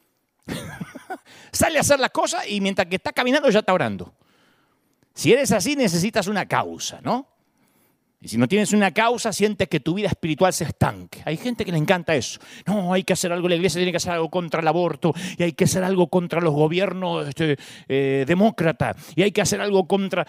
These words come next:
Hay gente que les gusta eso. No es que sean peleadores, son activistas.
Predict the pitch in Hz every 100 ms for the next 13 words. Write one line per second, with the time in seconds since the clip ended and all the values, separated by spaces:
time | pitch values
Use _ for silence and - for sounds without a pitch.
0 | - 143 151 254 523 302 131 165 208 139
1 | 120 104 - - - - _ _ _ _
2 | _ _ - - 247 - 180 220 190 -
3 | 143 104 - 339 - - - 480 - 226
4 | 466 - - - -